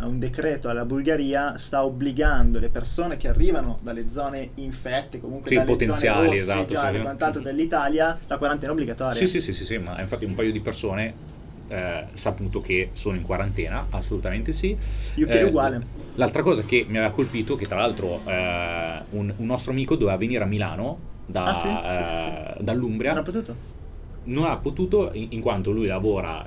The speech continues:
Speaker 2: negli enti pubblici, hanno detto: "Ok, tu puoi andare tranquillamente, ma se torni sei forzato a fare quarantena".
Speaker 1: Ah, sì,
Speaker 2: Quindi,
Speaker 1: sì, sì, sì.
Speaker 2: eh, è, è assurda come cosa.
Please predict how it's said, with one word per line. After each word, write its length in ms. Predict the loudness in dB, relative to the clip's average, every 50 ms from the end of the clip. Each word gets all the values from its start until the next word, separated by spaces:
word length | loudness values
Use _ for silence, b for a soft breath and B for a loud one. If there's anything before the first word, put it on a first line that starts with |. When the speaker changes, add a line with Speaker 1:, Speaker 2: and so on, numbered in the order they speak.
| -8 -6
Speaker 2:
negli 240 | -4 -4 -2 -2
enti 200 | -2 -2 -4 -4
pubblici, 440 | -2 -2 -2 0 -2 -2 -2 0 0
hanno 160 | 0 0 -2
detto: 220 | -2 -2 -2 -4 -4
"Ok, 320 | -4 -2 -4 -4 -6 -2
tu 120 | -2 2 4
puoi 120 | 4 4
andare 260 | 4 2 0 -2 -2
tranquillamente, 640 | -2 -4 -6 -4 -2 -2 -2 -2 -4 -6 -6 -6 -6
ma 140 | -4 -4 -2
se 160 | -2 -2 -2
torni 500 | 0 -2 -2 -2 -4 -4 -4 -4 -4 -6 B B B B B -4
sei 180 | -2 0 0
forzato 380 | 0 0 -2 -2 -4 -4 -4 -4
a 20 |
fare 200 | -4 -4 -6 -6
quarantena". 440 | -6 -6 -8 -6 -8 -8 -8 -8 -8 -10 -12 -14 -14 -16 -16 -16 -16 -16 -14
Speaker 1:
Ah, 40 | -10
sì, 80 | -6 -4
Speaker 2:
Quindi, 200 | -2 0 0 -2
Speaker 1:
sì, 80 | -2
sì, 120 | -4 -4 -2
sì. 60 | 0
Speaker 2:
eh, 580 | 0 0 0 -2 -2 -4 -4 -6 -6 -8 -8 -6
è, 180 | -4 -6 -4 -2
è 80 | -4
assurda 320 | -4 -4 -4 -6 -6 -4 -2
come 200 | -2 -2 -2 -2
cosa. 260 | 0 0 0 -2